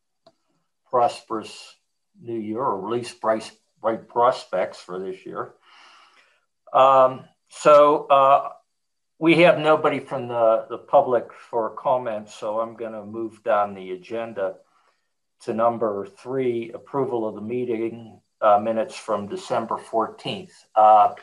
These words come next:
does anybody have any, uh, comments with respect to the, the minutes from last meeting? Or can we move to approve?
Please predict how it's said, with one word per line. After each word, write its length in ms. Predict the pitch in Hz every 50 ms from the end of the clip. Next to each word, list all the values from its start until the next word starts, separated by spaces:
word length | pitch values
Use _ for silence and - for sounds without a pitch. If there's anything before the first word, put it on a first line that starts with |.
| - - _ _ _ _ _ _ _ _ _ _ _ _ _ _ _ _ _ _ _ _ _ _ _ _ _ _ _ _ _ _ _ _ _ _ _ _ _ _ _ _ - - _ _ _ _ _ _ _
does 220 | 147 135 123 -
anybody 580 | 185 190 196 196 - - 185 170 165 165 151 135
have 340 | 123 - 151 151 151 - 151
any, 500 | 143 143 143 139 139 135 135 135 - -
uh, 300 | 110 117 117 117 117 -
comments 640 | - - 151 147 143 147 147 143 139 - - -
with 220 | 143 131 127 - 131
respect 640 | 123 117 - - - 143 135 131 131 - - -
to 320 | - 131 123 127 127 123
the, 320 | 107 110 110 107 110 - -
the 60 | 107
minutes 640 | 104 110 117 123 123 135 135 - - - - - -
from 340 | - - 117 110 110 110 107
last 380 | 110 113 113 113 110 - - 127
meeting? 340 | 117 120 127 127 139 139 - - - _ _ _ _ _ _ _ _ _ _ _ _ _ _ _
Or 160 | - - 113
can 240 | - - 127 120 117
we 140 | 120 123 120
move 480 | 113 120 131 131 131 123 113 - - - -
to 380 | - 120 113 113 113 107 104
approve? 640 | 101 101 - - - 117 113 107 101 92 85 - -